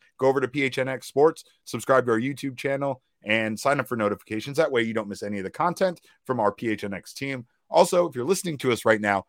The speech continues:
on your favorite audio podcasting app, please subscribe and leave us a five-star review. As we've discussed, Jesse is an eight-star man. I'm a three-star man. Uh, together, we average out to a five-star show. So, again, leave us a review. We would appreciate you doing so.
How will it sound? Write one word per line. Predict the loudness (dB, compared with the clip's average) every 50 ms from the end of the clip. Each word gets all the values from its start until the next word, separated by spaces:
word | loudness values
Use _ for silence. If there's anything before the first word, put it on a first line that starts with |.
| _ _ _
on | -4 -2 -2
your | -2 0
favorite | 2 2 2 2 2 2 4
audio | 4 4 4 4 2 0
podcasting | 2 2 0 0 0 0 -2 -2 -2 -4 -4 -6 -6 -4
app, | -4 -4 -6 _ _ _ _ _ _ _
please | -6 -2 -2 0 0 -2 -2 -4
subscribe | -8 -8 -6 -2 2 4 6 6 4 2 0 -4
and | -6 -4 -4 -4 -4 -4 -2
leave | -2 0 2
us | 0 0 0
a | -2
five-star | 0 2 2 2 2 0 0 0 0
review. | 0 -2 -4 -4 -2 -2 -2 -2 -4 _ _ _ _ _ -4
As | -2 -2 -2 -2
we've | -4 -4 -6
discussed, | -8 -12 -6 0 2 2 2 2 -2 _ _ _ _
Jesse | 2 4 4 4 2 -2
is | -6 -4 -6
an | -6 -2
eight-star | -2 -2 -2 -2 0 0 2 2 2
man. | 0 -2 -4 -4 -4 -6 -8 _ _ _ -8 -6
I'm | -4 -4
a | -4
three-star | -4 -4 -2 -2 -2 0 0 0 0 2
man. | 0 0 -2 -2 -2 -4 -8 _ _ _ -10
Uh, | -6 -4 -4 -4
together, | -4 0 2 2 2 2 0
we | -2 -2 0
average | 0 0 0 0 0 2
out | 2 2 2 2 -2 -6
to | -6 -6
a | -2
five-star | 0 2 2 2 2 0 0 0 0 0
show. | -2 -4 -8 -10 -10 -14 _ _ _ _
So, | 0 4 4 6 6 4 2 _ _ _ _ -8
again, | -4 0 0 2 2 0 -2 -6 -4
leave | -2 -2 0 0 0
us | -2 -2 -2
a | -4
review. | -2 -2 -2 0 0 0 2
We | 2 0 -2
would | -2 -2 -4
appreciate | -6 -8 -10 -10 -10 -8 -6 -6 -6 -6 -8
you | -10
doing | -4 0 0 2 2 0 -2
so. | -2 0 4 6 6 6 4